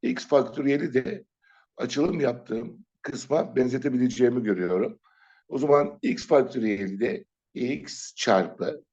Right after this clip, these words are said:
bir eksi olan x eksi bir çarpı x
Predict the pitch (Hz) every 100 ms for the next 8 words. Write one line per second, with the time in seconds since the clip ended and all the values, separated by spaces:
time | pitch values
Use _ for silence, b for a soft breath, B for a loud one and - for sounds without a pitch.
0 | _ _ - 139 139 131 131 110 113 -
1 | - 127 113 - - - 107 - 98 95
2 | 98 101 - _ _ _ _ _ _ -
3 | 104 101 90 98 101 - - b b b
4 | b - 170 185 -